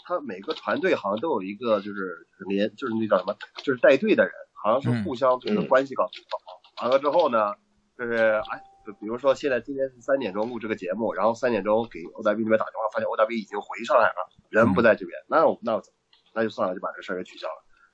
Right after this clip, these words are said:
Speaker 1: 然后说他跟我说的意思就好像说是后面怎么样，就发生了一点，就是，啊，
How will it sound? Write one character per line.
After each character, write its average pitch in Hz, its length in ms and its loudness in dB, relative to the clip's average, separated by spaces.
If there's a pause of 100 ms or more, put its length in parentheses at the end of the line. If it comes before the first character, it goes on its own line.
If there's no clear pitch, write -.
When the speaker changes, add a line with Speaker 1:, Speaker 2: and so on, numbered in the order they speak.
(140)
Speaker 1:
然 90 100 2
后 117 60 8
说 123 80 0
他 123 140 0
跟 135 160 4
我 101 200 2
说 110 220 2
的 110 80 -4
意 110 80 -2
思 98 140 -6
就 110 120 2
好 82 160 -4
像 98 120 -2
说 101 140 -6
是 98 220 -2 (600)
后 135 180 2
面 107 360 6
怎 82 100 -10
么 98 120 -8
样， 98 160 -2
就 104 160 -8 (100)
发 113 140 0
生 107 100 -2
了 107 80 -4
一 107 40 -8
点， 98 440 -4
就 95 100 -14
是， 87 240 -6 (1500)
啊， 73 480 -10